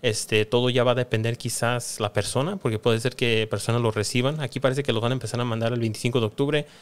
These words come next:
Obviamente va a pers-, va a haber personas que quizás lo reciban a fines de octubre o a principios de diciembre, pero quizás puede tardar un poquito más para las demás personas. Ahora, la agencia estima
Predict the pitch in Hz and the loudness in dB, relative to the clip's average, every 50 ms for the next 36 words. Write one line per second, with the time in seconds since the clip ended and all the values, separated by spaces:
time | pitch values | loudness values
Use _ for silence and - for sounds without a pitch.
0 | - - - - 135 135 135 135 131 127 139 131 123 - 127 120 - - 151 127 | -20 -10 -2 2 4 6 6 6 4 4 2 2 2 2 -2 -4 -4 -2 -2 -2
1 | 120 117 131 127 123 - 131 120 - - 123 123 - - 123 - - 110 - 120 | 2 4 4 4 4 4 0 0 0 0 -2 -2 -2 -4 -4 -4 -4 -2 -2 -2
2 | 117 - 135 123 113 107 - 123 120 139 120 110 - - - 180 214 208 185 139 | 0 0 -2 -2 -2 -2 -2 -2 0 0 -2 -4 -6 -2 2 4 6 6 6 6
3 | 123 117 - - 131 127 127 131 127 123 - - - - - - 120 107 - - | 4 2 2 2 2 4 4 4 0 0 -4 -10 -20 -14 -6 -2 -2 -2 0 0
4 | 110 104 - - 117 - 131 120 117 110 113 107 - - 156 160 165 160 160 156 | -2 -2 -2 -2 -2 0 0 0 0 0 0 0 0 2 2 2 2 2 0 -2
5 | - - - - - - _ - - 151 151 151 151 147 - 147 139 - 123 123 | -2 -8 -20 -20 -20 -20 _ 2 4 4 6 6 4 2 0 0 0 0 0 2
6 | - 127 127 123 127 123 - 113 107 117 110 113 117 113 - 123 107 110 104 - | 4 6 6 6 4 2 0 0 2 2 2 2 2 0 0 0 0 0 0 0
7 | 107 104 104 101 101 98 - - - - - - - - 113 107 107 107 104 104 | 0 2 2 0 0 -2 -4 -10 -14 -20 -20 -8 -2 0 0 2 2 0 0 0
8 | 107 107 104 104 101 107 104 104 98 98 95 - - - _ _ _ - 107 107 | 0 0 0 0 0 0 2 2 0 0 -2 -4 -8 -12 _ _ _ -4 -4 -2
9 | - - 110 104 95 87 - - - - - - - - - - - - 123 113 | 0 2 2 2 2 0 -4 -12 -18 -18 -20 -20 -20 -20 -20 -12 -4 0 2 2
10 | 110 104 101 98 101 98 98 98 - - 160 190 202 190 - - - 143 117 - | 2 2 2 0 0 0 -2 -2 -2 0 0 0 0 -2 -4 -4 -2 -2 -4 -2
11 | - 151 151 139 127 127 | -2 0 0 2 0 0